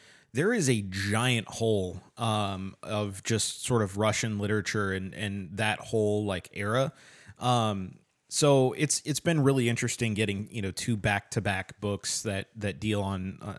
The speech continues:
you know, some of the social and, and political themes of, of the era. So, um,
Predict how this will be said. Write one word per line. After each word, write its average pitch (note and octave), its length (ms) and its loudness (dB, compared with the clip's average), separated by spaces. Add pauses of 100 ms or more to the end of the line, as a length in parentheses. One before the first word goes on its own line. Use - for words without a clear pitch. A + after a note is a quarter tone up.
you F2+ 160 -6
know, F2+ 120 -4
some G#2 240 -4
of F#2 40 -4
the F#2+ 80 -4
social F#2 460 -2
and, F2+ 160 -6
and G2+ 180 -6
political G2+ 380 -4
themes G2 600 -4 (100)
of, G2+ 480 -2
of F#2+ 200 -4
the F#2 280 -4
era. F#2+ 380 -2
So, G#2+ 340 0 (540)
um, C3+ 500 6